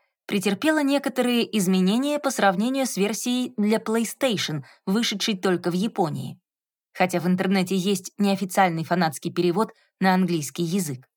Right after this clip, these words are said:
Как было с Мегами и Бунроку Персона, она представляет собой улучшенный ремейк с более приятным интерфейсом и удобной эргономикой, пересведенной музыкой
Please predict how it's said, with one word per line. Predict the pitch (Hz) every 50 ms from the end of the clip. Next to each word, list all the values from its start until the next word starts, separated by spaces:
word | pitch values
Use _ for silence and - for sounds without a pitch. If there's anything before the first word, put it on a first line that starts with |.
| _ _ _ _ _ _ _ _ _ _ _ _ _ _ _ _ _
Как | - 208 214 208
было | 220 240 277 277 269
с | 262 -
Мегами | 240 240 233 208 247 247 240 240 233
и | - - 220
Бунроку | 190 180 202 208 202 202 190 190 185
Персона, | 151 175 170 170 - - 220 247 254 262 254 254 _ _ _ _ _ _ -
она | - 190 240 311
представляет | - 339 - - - - 277 262 294 294 285 277
собой | - 247 226 214 262 269 -
улучшенный | - 254 240 240 262 226 - 233 208 202 185 175
ремейк | 170 165 175 196 277 302 - - - - - _
с | - - 185
более | 175 175 220 294 339 339
приятным | 330 - 226 196 175 190 190 190 208 190 185 180
интерфейсом | 196 185 175 175 151 151 - - 208 254 240 - 269 247 247 -
и | -
удобной | 208 180 175 165 214 226 214 233 233 233 -
эргономикой, | - 208 202 185 220 240 240 226 170 151 147 - - 117 113 131 - - - _ _ _
пересведенной | - 220 220 208 - - 202 185 175 196 185 175 165 156
музыкой | 160 170 196 247 240 285 277 - 285 285 277 -